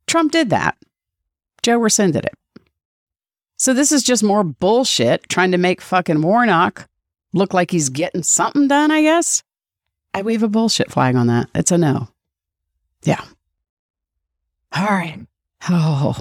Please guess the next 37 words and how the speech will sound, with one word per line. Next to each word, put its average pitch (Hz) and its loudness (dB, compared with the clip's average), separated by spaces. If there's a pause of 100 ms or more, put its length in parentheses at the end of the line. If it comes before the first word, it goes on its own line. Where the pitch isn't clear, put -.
boy. - -6 (840)
Let's 170 0
launch 175 0
into 170 0
this 165 0
State 139 0
of 143 0
the 131 0
Union. 120 0
So, 160 0 (720)
look, 170 0 (140)
you 269 2
could 254 0
read 180 0
this 208 0
stuff, 175 0
you 175 0
could - -4
do 147 0
whatever, 135 2
but 139 0 (220)
let's 196 0
face 202 0
it, - -4
it 147 0
was 147 0
more 170 2
of 156 0
a 139 0
stump - 0
speech - 0 (280)
than 156 2
a 135 0
State 156 0
of 120 -2
the 123 2
Union. 123 0